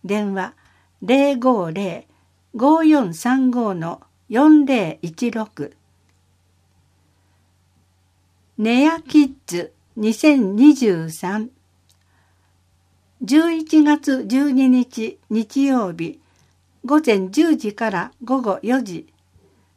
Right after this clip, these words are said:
受付は午前九時三十分から。打上川治水緑地。いろいろな職業を選び体験、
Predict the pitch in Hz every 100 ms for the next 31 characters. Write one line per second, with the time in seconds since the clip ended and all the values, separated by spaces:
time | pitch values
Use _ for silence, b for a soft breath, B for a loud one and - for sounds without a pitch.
0 | _ - 202 277 262 - 233 214 226 -
1 | 247 254 202 180 - 294 214 160 196 240
2 | 247 - - 151 156 175 151 156 _ _
3 | _ _ _ _ _ _ _ _ _ _
4 | _ _ _ _ _ - 233 - 339 330
5 | 320 320 277 180 160 156 - 208 - 311
6 | 294 226 - - _ - - _ _ _
7 | _ _ _ _ _ _ _ _ _ _
8 | _ _ b b b b b b _ 220
9 | 247 311 339 311 294 294 277 269 277 269
10 | 320 294 240 202 190 180 - 208 233 185
11 | 175 - _ - 220 262 262 226 208 208